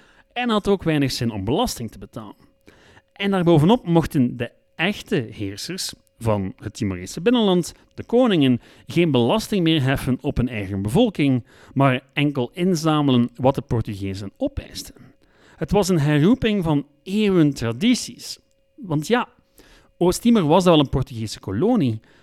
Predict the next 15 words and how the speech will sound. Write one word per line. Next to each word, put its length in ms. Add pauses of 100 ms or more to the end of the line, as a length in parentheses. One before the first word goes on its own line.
(180)
maar 200
het 140
merendeel 640
van 120
de 100
inwoners 720
had 360
daar 160
tot 120
negentienhonderd 840 (160)
relatief 540
weinig 300
last 360
van 140
gehad. 460